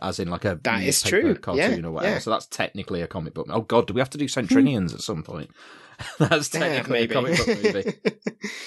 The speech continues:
Speaker 2: Um, obviously, we've got Guy
Speaker 1: Guy
Speaker 2: Pearce,
Speaker 1: Pearce, yeah.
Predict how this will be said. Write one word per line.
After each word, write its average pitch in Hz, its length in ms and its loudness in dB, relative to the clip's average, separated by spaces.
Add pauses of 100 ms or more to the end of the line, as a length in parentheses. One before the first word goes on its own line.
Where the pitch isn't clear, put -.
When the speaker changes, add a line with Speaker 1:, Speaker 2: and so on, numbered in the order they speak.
(400)
Speaker 2:
Um, 156 380 4
obviously, 196 580 2
we've 139 160 2
got 143 200 4
Guy 147 160 6
Speaker 1:
Guy - 60 2
Speaker 2:
Pearce, 165 400 4
Speaker 1:
Pearce, - 20 -2
yeah. 143 140 0